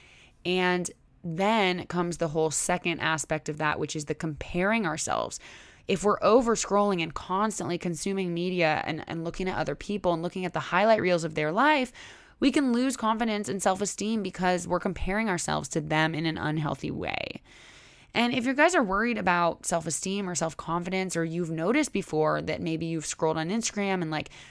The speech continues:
come across a couple of posts that, like, didn't make you feel the best about yourself or made you jealous or made you wish that you had what they have or, or whatever it is, if you notice that this happens to you a lot, um, I recommend doing a little bit of a media detox. Just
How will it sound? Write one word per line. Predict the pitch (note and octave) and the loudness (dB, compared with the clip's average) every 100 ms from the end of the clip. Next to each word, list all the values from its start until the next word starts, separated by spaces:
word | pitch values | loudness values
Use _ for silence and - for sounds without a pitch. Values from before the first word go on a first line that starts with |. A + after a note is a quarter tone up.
| - | -6
come | F3+ F3 | -2 2
across | E3 E3 | 2 2
a | F3 | 0
couple | E3+ | -2
of | D#3+ | 12
posts | - E3 - | 12 12 0
that, | |
like, | A2 F#3+ | -2 0
didn't | C4 D4 | -2 2
make | D4+ C#4+ | 2 2
you | D4+ | 0
feel | F4 F#4 | 0 0
the | A#3+ | 0
best | - | 0
about | - - | 0 0
yourself | - - - - | 0 -2 0 2
or | F#3+ F#3+ - - | 2 2 -4 -8
made | G3+ A3+ | -2 2
you | B3 | 2
jealous | G#3 B3 E4 F#3 | 2 2 2 2
or | E3+ | -2
made | F3+ G3 | -2 -2
you | G3 G#3+ | 0 0
wish | F3+ G#3 - | 2 0 0
that | G#3+ - | -2 -2
you | E3+ G3+ G#3+ A3 - - - - | -2 0 2 0 -4 -14 -20 -12
had | - F3 F3+ G3 | -4 2 4 4
what | G3+ D3+ - | 2 0 2
they | C#4 D#4 A#3+ | 2 4 0
have | - D#3+ D#3+ D#3 | 0 2 2 2
or, | F3 - | 0 2
or | F#3+ | 4
whatever | F#3 G#3 B3+ G#3+ | 4 4 4 2
it | |
is, | A3 G3 | 2 0
if | F3 | 0
you | A3 C4+ | 0 0
notice | A#3 C#4+ B3+ - | 0 0 0 -2
that | E3 E3 | -4 -4
this | E3 | -4
happens | D#3+ E3 E3+ E3+ | -4 -4 -4 -6
to | - | -4
you | D3+ | -2
a | |
lot, | D3+ D#3 - - - - - - - | -2 -2 -2 -4 -12 -20 -20 -14 -6
um, | E3 D#3 D3+ - - | -4 -4 -8 -8 -2
I | |
recommend | A3 C4 E4+ F4 A#3 | 2 2 2 0 0
doing | G#3 G3+ | -2 -2
a | G3 | -4
little | F3 F3+ | -2 -2
bit | F#3 | -2
of | F#3 | -4
a | |
media | G3 E3+ E3+ F3 F3+ | -4 -4 -4 -4 -4
detox. | F3 A#3+ - - - - | -4 -6 -4 -4 -6 -6
Just | - F#3+ | -4 -4